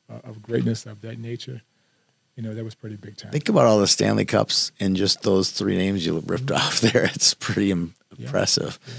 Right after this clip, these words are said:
Speaker 1: Yeah.
Speaker 2: Um, so as they walk, as your sons walk through this game, um, do you find yourself, the more knowledge you get, the more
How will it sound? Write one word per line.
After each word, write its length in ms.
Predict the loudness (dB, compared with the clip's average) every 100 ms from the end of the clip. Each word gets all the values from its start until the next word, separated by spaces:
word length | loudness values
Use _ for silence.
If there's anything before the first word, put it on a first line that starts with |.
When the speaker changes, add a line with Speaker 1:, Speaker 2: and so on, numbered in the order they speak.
| -16 -10 -10 2
Speaker 1:
Yeah. 240 | 6 6 6
Speaker 2:
Um, 200 | 4 -2 -10 -20 _
so 340 | 6 8 6 2
as 280 | 2 4 6
they 280 | 4 4 4 4
walk, 560 | 6 8 8 6 2 0
as 240 | 6 6 6
your 80 | 4
sons 420 | 6 6 4 4
walk 400 | 6 6 6 2
through 120 | 2
this 220 | 2 2
game, 720 | 2 4 4 4 4 2 -2 -8 -4
um, 600 | 2 4 4 2 0 -6 -14 _ _ _ _ _ _ _ _ -18 -4
do 100 | 4
you 140 | 4
find 340 | 4 4 6 6
yourself, 600 | 6 8 6 4 2 -8 _ _ _
the 80 | 2
more 340 | 6 8 8
knowledge 480 | 6 6 6 6 6
you 80 | 4
get, 400 | 6 4 4 0
the 80 | 2
more 1080 | 4 4 4 6 6 6 6 6 4 -2